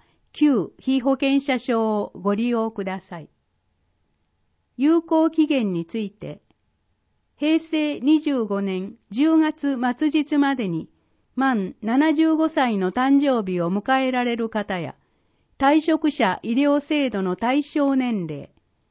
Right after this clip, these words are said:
満六十五歳の誕生月までにより、退職者医療から一般に変更になる方の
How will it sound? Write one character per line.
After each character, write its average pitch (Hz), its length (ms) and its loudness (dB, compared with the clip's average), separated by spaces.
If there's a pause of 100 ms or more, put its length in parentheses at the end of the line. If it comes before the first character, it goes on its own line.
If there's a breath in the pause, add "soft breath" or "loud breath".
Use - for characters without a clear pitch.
(400)
満 226 380 -4
六 202 320 0
十 294 240 0
五 277 120 0
歳 202 300 -2
の 165 160 -6
誕 262 320 2
生 269 240 2
月 180 300 -8
ま 185 180 -6
で 156 200 -12 (420)
に 226 160 2
よ 226 120 2
り、 202 280 -6 (420)
退 277 220 2
職 320 280 2
者 277 220 2
医 269 140 2
療 226 240 2
か 170 200 -8
ら 160 300 -6
一 226 160 -4 (140)
般 277 260 4
に 269 200 2
変 302 260 2
更 302 260 2
に 277 140 4
な 285 120 0
る 254 140 -4
方 196 300 -4
の 175 200 -6